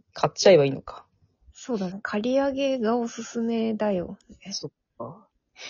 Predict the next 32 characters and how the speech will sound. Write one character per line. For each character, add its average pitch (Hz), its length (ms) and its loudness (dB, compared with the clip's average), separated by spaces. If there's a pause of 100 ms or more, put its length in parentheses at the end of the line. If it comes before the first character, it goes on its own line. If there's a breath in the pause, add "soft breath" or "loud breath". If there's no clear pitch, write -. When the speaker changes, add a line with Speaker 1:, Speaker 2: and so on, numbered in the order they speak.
(120)
Speaker 1:
あ 151 160 -4
の、 151 140 0
な 180 160 2
ん 196 100 0
て 143 100 0
い - 40 2
う 143 40 -4
の、 147 60 -8
森 202 300 6
ち - 80 6
ゃ 359 100 10
ん 359 240 6
が 330 280 10
割 226 240 8
と 254 200 8
ス - 120 0
タ 254 100 12
イ 262 100 12
リ 262 100 6
ッ - 20 4
シ - 240 4
ュ - 20 -4
系 240 260 10
美 220 120 6
人 147 180 2
じ 131 60 0
ゃ 135 40 2
な 135 40 0
い 156 40 -2
で 156 40 -6
す - 60 -12
か。 143 180 -10